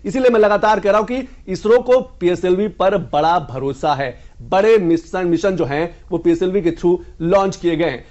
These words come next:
पीएसएलवी ने कई भारतीय, पन्द्रह फरवरी दो हज़ार सत्रह को अपनी उनतालीसवीं उड़ान में पीएसएलवी ने एक सौ चार उपग्रहों को लॉन्च कर उस समय एक विश्व रिकॉर्ड बनाया था। आप इस खबर को देखिए और इस खबर से पहले इसमें समझने की जरूरत है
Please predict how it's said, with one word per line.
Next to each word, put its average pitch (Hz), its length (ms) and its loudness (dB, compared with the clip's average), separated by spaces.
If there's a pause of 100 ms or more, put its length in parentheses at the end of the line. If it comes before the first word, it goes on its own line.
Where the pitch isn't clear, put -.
(160)
पीएसएलवी 247 280 0
ने 254 60 -4
कई 220 280 0
भारतीय, 170 580 -4 (1040)
पन्द्रह 196 200 -2
फरवरी 196 200 0
दो 175 120 0
हज़ार 190 160 0
सत्रह 190 300 -4
को 202 100 -6
अपनी 214 320 -2
उनतालीसवीं 180 560 -2
उड़ान 165 260 0
में 135 160 -6
पीएसएलवी 165 380 -2
ने 214 200 0 (220)
एक 208 160 0
सौ 220 120 -2
चार 196 400 0
उपग्रहों 170 400 -2
को 180 80 -2
लॉन्च 160 340 0
कर 190 220 0 (240)
उस 240 180 -4
समय 233 180 2
एक 233 140 0
विश्व 190 340 -2
रिकॉर्ड 180 420 0
बनाया 170 320 0
था। 151 280 -2 (300)
आप 208 220 2 (100)
इस 233 160 -4
खबर 180 300 0
को 185 140 0
देखिए 165 260 2
और 220 60 0
इस 190 120 -4
खबर 196 240 -2
से 196 120 -2
पहले 175 260 0
इसमें 185 240 -2
समझने 160 360 -2
की 165 80 -2
जरूरत 147 300 -2
है 208 100 2